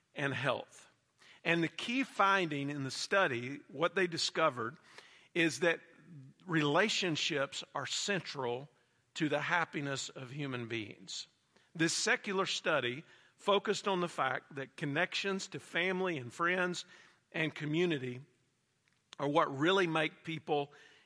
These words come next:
in a place where they would describe themselves as happy or joyful. Now, from a spiritual perspective, we know that joy comes from and focuses on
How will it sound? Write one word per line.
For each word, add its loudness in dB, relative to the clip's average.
in 0
a -2
place 2
where 0
they 0
would -6
describe 2
themselves -2
as 0
happy -2
or -2
joyful. -4
Now, 4
from 2
a 2
spiritual 0
perspective, -4
we 4
know 6
that -2
joy 2
comes 0
from 0
and -4
focuses -2
on -2